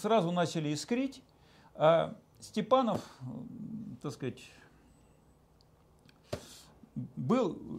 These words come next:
и имел Чухрова в качестве научного руководителя.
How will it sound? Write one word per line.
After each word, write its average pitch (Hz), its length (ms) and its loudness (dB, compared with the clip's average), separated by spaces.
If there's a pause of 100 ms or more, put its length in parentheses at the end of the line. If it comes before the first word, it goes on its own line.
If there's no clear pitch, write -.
и 180 300 -6
имел 202 300 2
Чухрова 226 440 -4
в - 60 -10
качестве 190 380 -4
научного 156 480 0
руководителя. 147 720 -4